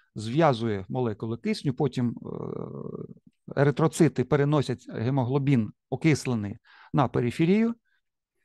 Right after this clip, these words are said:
по судинах, де вони це, е, відновлюються, тобто кисень свій віддають, і потім, е,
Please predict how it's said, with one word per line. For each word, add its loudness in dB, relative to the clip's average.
по 4
судинах, 0
де -2
вони -2
це, -6
е, -4
відновлюються, 4
тобто -2
кисень -2
свій -2
віддають, 0
і 2
потім, 4
е, -4